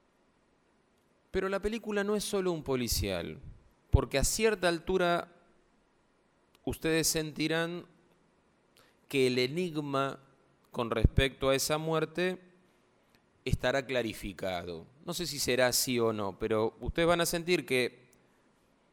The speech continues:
a mitad de película, esta cuestión de quién es el asesino,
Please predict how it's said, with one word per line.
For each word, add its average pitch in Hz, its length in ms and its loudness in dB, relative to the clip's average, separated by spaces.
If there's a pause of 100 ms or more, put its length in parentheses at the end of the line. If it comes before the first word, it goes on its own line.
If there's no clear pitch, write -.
(260)
a 123 100 0
mitad 127 380 0
de 175 100 0
película, 160 760 -2 (1600)
esta 160 260 0
cuestión 160 500 0
de 131 360 4 (2250)
quién 139 280 0
es 139 120 0
el 135 120 0
asesino, 131 600 -2